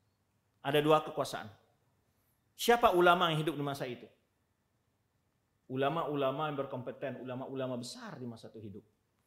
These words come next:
Ada apa yang mereka mengatakan wajib diperangai penguasa Andalus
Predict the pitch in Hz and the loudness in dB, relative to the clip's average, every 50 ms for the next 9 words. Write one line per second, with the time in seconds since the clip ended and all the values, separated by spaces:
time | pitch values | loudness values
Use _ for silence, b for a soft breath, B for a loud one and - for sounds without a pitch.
0 | _ _ _ _ _ _ _ 156 165 165 170 233 294 339 330 277 277 269 233 220 | _ _ _ _ _ _ _ 6 6 8 8 8 6 8 8 6 6 6 6 6
1 | 226 220 233 254 247 247 226 196 165 160 165 165 165 170 - 214 208 202 - 180 | 6 8 6 4 4 4 4 4 4 6 4 2 2 2 4 4 2 4 2 0
2 | 160 143 - - 151 175 214 214 156 185 277 285 294 - - - - - - _ | 0 0 -4 4 10 12 12 12 12 10 8 6 6 2 -6 -12 -16 -20 -20 _
3 | _ _ _ _ _ - - - - - _ _ _ _ _ _ 571 539 _ _ | _ _ _ _ _ -20 -20 -20 -20 -20 _ _ _ _ _ _ -20 -20 _ _
4 | _ _ _ _ _ _ _ _ _ _ _ _ _ _ _ 143 147 - - 202 | _ _ _ _ _ _ _ _ _ _ _ _ _ _ _ -8 -2 2 6 8
5 | 208 220 226 226 220 208 185 160 143 - - - - - - - - _ _ _ | 8 8 8 8 8 8 8 6 4 0 -6 -12 -16 -20 -20 -20 -20 _ _ _
6 | _ _ _ _ _ _ _ 156 147 170 175 165 196 175 170 170 175 175 226 - | _ _ _ _ _ _ _ -4 0 0 0 0 2 0 4 6 8 8 8 6
7 | - | 6